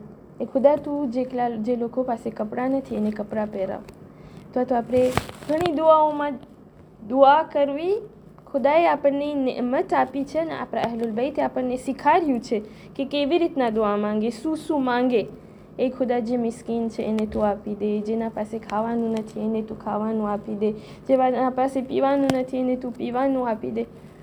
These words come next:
હવે પારેન્થેસિસમાં જ્યારે, અમ, રસૂલે ખુદા મેરાજ ઉપર ગયા, તો પોતે જ્યારે, અ, વિઝિટ કરતા હતા, ત્યારે જન્નત અને જહન્નમની જ્યારે, અ,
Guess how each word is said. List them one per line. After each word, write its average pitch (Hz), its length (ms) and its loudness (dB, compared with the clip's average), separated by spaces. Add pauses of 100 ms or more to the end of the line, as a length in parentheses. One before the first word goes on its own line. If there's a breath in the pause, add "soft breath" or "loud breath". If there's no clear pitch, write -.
હવે 254 180 0
પારેન્થેસિસમાં 254 760 2
જ્યારે, 240 360 2
અમ, 208 640 -2 (100)
રસૂલે 226 420 -2
ખુદા 226 320 0
મેરાજ 233 540 2
ઉપર 254 200 2
ગયા, 269 360 0 (520 loud breath)
તો 254 80 -2
પોતે 277 480 0
જ્યારે, 240 460 0
અ, - 760 -4
વિઝિટ 254 500 -2
કરતા 277 300 4
હતા, 254 300 -2
ત્યારે 254 480 2 (540)
જન્નત 247 420 2
અને 269 180 4
જહન્નમની 262 1200 2
જ્યારે, 240 560 2
અ, - 40 -14